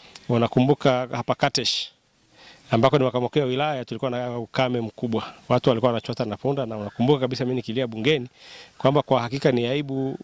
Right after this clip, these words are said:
wilaya ambayo ni kongwe, makao makuu ya wilaya, watu wanachota na punda. Tumepata mradi pia wa eneo la Basotukang. Pale tulikuwa na maji muda mrefu, lile bwawa.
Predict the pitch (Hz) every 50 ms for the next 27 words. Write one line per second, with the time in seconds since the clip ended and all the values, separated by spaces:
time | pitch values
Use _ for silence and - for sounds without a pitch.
0 | _ - 127 120 120 120 131 135 147 147 143 135 131 127 120 117 117 131 135 131
1 | 127 127 127 123 120 120 117 - - _ _ _ _ _ _ - - 113 110 -
2 | - - 156 160 160 160 151 156 160 160 165 160 160 139 127 117 - - 110 107
3 | 110 - - - 143 139 123 117 117 120 127 139 139 135 127 123 123 127 127 -
4 | 131 113 107 - - 120 - 120 104 104 101 - 117 107 98 90 90 98 - -
5 | _ _ _ - - - - - - - - - - - - 117 113 110 - 147
6 | 143 147 127 127 147 143 143 135 127 - 190 175 131 117 127 - - - - 123
7 | 117 113 117 117 123 131 131 127 123 123 120 123 127 127 127 113 110 107 104 104
8 | 104 104 104 113 - - 147 - 170 - 165 170 165 165 - - - - - -
9 | - - - - - 143 160 170 147 - 131 120 156 143 131 123 127 131 135 135
10 | 131 127 117 120 110 110 127 147 - - 135 120 127 135 127 110 117 139 139 156
11 | 160 170 165